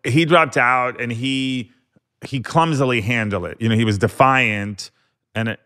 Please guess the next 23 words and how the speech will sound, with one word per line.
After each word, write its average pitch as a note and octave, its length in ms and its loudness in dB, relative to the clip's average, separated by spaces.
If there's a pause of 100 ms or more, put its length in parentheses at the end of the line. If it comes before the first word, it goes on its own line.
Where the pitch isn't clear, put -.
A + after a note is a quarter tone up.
and A#2 140 0
later B2 220 2
on, A#2+ 200 0
like, A2 240 -2 (580)
Ellen A#2+ 240 2
DeGeneres A#2 500 0
tried A#2 240 2
to A#2+ 80 -2
get A2 160 -2
him G#2+ 120 -4
to A#2 100 -4
reconcile, G#2 920 0 (280)
and A2 260 -2 (560)
I C3+ 100 4
don't C#3+ 220 0
think C3 200 -2
he A#2+ 140 -2
handled A#2+ 360 0
it G#2 120 -2
adroitly. G2+ 540 2
He A2 60 2
probably G#2 280 0
would G2+ 280 -4